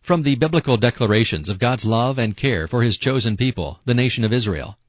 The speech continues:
and from the history of nations being destroyed because of their evil dealings with God's chosen people,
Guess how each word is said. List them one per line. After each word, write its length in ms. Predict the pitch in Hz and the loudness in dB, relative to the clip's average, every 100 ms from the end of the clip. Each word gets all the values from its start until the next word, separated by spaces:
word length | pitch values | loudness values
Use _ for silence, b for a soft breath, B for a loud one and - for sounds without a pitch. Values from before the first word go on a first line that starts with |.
| _ _ | _ _
and 140 | 143 | -4
from 140 | 139 147 | -2 0
the 80 | 131 | 0
history 400 | 196 - 156 131 | -2 -2 2 2
of 120 | 104 | 2
nations 380 | 120 120 101 95 | 0 0 -2 0
being 260 | 123 123 | 0 0
destroyed 540 | 104 - - 135 104 95 | 0 -2 0 2 2 0
because 280 | 110 117 | -2 -2
of 80 | 101 | 0
their 180 | 110 107 | 0 0
evil 320 | - 135 113 | -2 -2 0
dealings 540 | 101 120 151 90 85 98 | 0 0 -2 -2 -6 -6
with 120 | 98 | -4
God's 280 | 117 110 101 | -2 -2 -4
chosen 420 | - 120 104 92 | -2 -2 -2 -2
people, 400 | 123 139 73 - | -2 -4 -6 -12